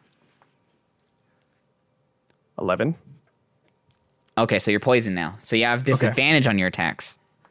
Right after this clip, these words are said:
Speaker 1: Okay. Well, I
Speaker 2: Uh,
Speaker 1: mean, I had it anyways.
Speaker 2: Right.
Speaker 1: Okay.
Speaker 2: Um,
Speaker 1: Okay, so I take the four damage, uncanny dodge, might
Speaker 2: and
Speaker 1: as
Speaker 2: then,
Speaker 1: well
Speaker 2: and then,
Speaker 1: since
Speaker 2: and then, and then you also take sneak attack damage as well.
Speaker 1: Right, yes. So I'm gonna definitely uncanny dodge this.
Speaker 2: Okay.
Speaker 1: Nine,
Speaker 2: So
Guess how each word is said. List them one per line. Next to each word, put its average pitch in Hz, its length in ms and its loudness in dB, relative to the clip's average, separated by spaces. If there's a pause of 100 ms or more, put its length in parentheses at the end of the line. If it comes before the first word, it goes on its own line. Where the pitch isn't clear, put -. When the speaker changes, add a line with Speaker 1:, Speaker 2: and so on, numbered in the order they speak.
Speaker 1:
Okay. 117 340 -4
Well, 95 340 -2
I 92 80 -2
Speaker 2:
Uh, 90 40 -4
Speaker 1:
mean, 104 100 -6
I 101 80 -6
had 117 220 -4
it 107 100 -6
anyways. 101 460 -6 (140)
Speaker 2:
Right. 98 360 0 (1080)
Speaker 1:
Okay. 107 300 -2
Speaker 2:
Um, 104 580 0 (640)
Speaker 1:
Okay, 131 260 0
so 127 200 0
I 123 80 2
take 139 200 -2
the - 40 -6
four 147 240 0
damage, 151 420 -2 (160)
uncanny 156 460 0
dodge, 143 460 0
might 135 140 2
Speaker 2:
and 131 120 4
Speaker 1:
as 151 60 4
Speaker 2:
then, 139 80 4
Speaker 1:
well 131 100 6
Speaker 2:
and 139 140 4
then, 160 160 4
Speaker 1:
since 151 80 0
Speaker 2:
and 139 120 4
then, 143 280 2 (100)
and 120 80 -2
then 120 100 2
you 120 120 2
also 120 160 -2
take 113 180 -4
sneak 98 160 -4
attack 80 220 -10
damage 65 300 -10
as 90 200 -8
well. 73 300 -8 (580)
Speaker 1:
Right, 90 260 -2 (160)
yes. 92 220 -4
So - 380 -6
I'm 98 140 -4
gonna 101 120 -8
definitely 117 440 -4
uncanny 101 360 -10
dodge 87 240 -14
this. - 300 -18 (380)
Speaker 2:
Okay. - 280 -8
Speaker 1:
Nine, 92 260 -8
Speaker 2:
So - 140 -12